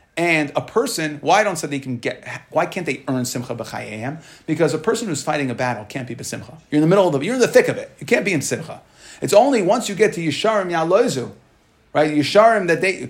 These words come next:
you wanna know why Yesharim can, can have simcha? You wanna know why Yish-, Yisrael have simcha? Is because, is because, um, is because they've already won the battle. They no longer have a Yetzer Hara, therefore they can now be b'simcha. And just to one other point over here,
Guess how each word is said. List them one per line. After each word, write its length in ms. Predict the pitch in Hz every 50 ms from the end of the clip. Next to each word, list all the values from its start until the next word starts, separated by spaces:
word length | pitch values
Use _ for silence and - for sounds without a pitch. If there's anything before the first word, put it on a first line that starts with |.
| - - -
you 80 | 135
wanna 160 | 147 180 202 208
know 80 | 214
why 140 | 208 202 190
Yesharim 500 | 165 160 - - 190 196 202 196 180 156
can, 160 | 135 165 151
can 120 | 135 156 160
have 100 | 156 139
simcha? 320 | - 180 190 202 247 240
You 80 | 185 165
wanna 140 | 180 208
know 100 | 196 185
why 120 | 185 180 170
Yish-, 360 | 156 143 143 - 147 143 -
Yisrael 380 | - 165 185 175 - 165 165 170
have 100 | 170 -
simcha? 460 | - 190 214 220 220 269 277 240 - - - _ -
Is 140 | - 160 143
because, 720 | 156 165 165 190 220 254 240 196 180 180 180 175 - - _ _ _ _ _ _ -
is 160 | 160 160 143
because, 680 | 147 170 165 214 226 220 202 190 185 185 180 - - - _ _ _ -
um, 580 | - 143 147 147 147 147 147 139 131 123 123 - - _
is 120 | - 143 139
because 260 | 156 147 - 175 147
they've 140 | 165 160 151
already 260 | 151 160 180 185 165
won 220 | 147 143 175 180
the 80 | 165 147
battle. 360 | 131 135 127 117 101 98 - - _ _
They 100 | - 135
no 140 | 139 160 196
longer 240 | 214 208 202 180 170
have 140 | 160 160 156
a 40 | 143
Yetzer 320 | 135 143 139 139 - 135
Hara, 340 | 165 214 196 165 156 156 - -
therefore 360 | - 180 196 - - 160 151
they 120 | 139 139 131
can 120 | - 127
now 140 | 127 123 120
be 100 | 110 113
b'simcha. 440 | - - - - 104 101 101 104 - - - - - -
And 140 | - 139 135
just 200 | 190 185 - -
to 60 | 160
one 240 | 151 156 185 208 208
other 160 | 202 190 160
point 360 | - - 247 294 240 190 190
over 160 | 180 170 175
here, 360 | 156 160 156 156 160 160 156